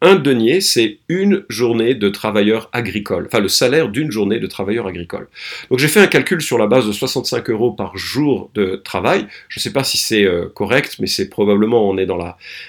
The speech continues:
euh, c'est une illustration de toute façon et ça nous donne juste une idée de, euh, ce, ce dont il, des sommes qui sont en jeu.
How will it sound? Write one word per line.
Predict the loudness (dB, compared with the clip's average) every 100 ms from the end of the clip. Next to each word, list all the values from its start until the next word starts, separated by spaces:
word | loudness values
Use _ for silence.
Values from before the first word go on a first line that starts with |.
| -10
euh, | -8 -6
c'est | -6 -4
une | -2
illustration | 0 -2 -2 0 2
de | 0
toute | -4 -8
façon | -4 0 0
et |
ça | 0 -2
nous | -2
donne | 0 0
juste | -2 -4 0
une | 2
idée | 2 2 2
de, | 0
euh, | 0 -4 -6 -6 -4
ce, | -4 -4 -4
ce | -6
dont | -4 -4 -4
il, | -4 -4
des | -4
sommes | 0 0 -2
qui | -6 -4
sont | -2 -4 -4
en | -4
jeu. | 0 -2 -4